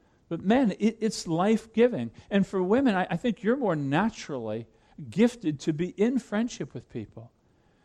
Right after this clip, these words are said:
But the content of the friendship can be oftentimes things that are not necessarily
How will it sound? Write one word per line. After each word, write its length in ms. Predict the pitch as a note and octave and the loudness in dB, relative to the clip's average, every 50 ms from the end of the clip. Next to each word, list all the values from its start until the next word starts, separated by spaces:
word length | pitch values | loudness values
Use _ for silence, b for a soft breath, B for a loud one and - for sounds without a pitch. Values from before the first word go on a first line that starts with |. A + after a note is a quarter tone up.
| _ _ | _ _
But 160 | - G3+ F#3+ - | -4 -2 0 2
the 100 | G#3 - | 0 0
content 540 | - - G#3+ B3 D4 D#4 - - A3 G3 | 0 0 0 0 0 0 0 -2 -2 -2
of 80 | F3+ E3 | -2 -2
the 80 | D#3+ C#3 | -2 -4
friendship 500 | - - F#3 F3+ F3 - - G#3+ G3+ - | -2 -4 -4 -4 -4 -4 -6 -6 -8 -6
can 220 | - G3 F3+ D#3+ | -6 -4 -4 -2
be 180 | D3+ D#3+ D#3 D3 | 0 2 2 4
oftentimes 880 | F3 A#3+ D#4 - - G#3+ C3+ B2+ - C3 A#2+ G#2 G2+ G#2 G#2 - - _ _ _ _ _ _ _ _ - - _ - - - - | 4 2 2 0 -2 -6 -8 -8 -8 -8 -8 -8 -8 -10 -12 -14 -16 _ _ _ _ _ _ _ _ -20 -20 _ -20 -20 -12 -4
things 260 | - G3 F3+ D#3+ - | -2 -2 -2 -2 -2
that 100 | E3+ D#3+ | -4 -4
are 100 | D3 C#3+ | -2 -2
not 380 | D3 D3+ E3+ F#3+ G#3+ - - E3 | -2 0 2 2 2 0 0 -4
necessarily 920 | D3 D#3 F3+ F#3+ F#3 - F3+ - - - F#3 G#3 B3 C4 A#3+ F#3 A#2+ G2 | -2 0 0 0 0 -2 -4 -6 -4 -4 -2 -2 0 0 0 0 0 -2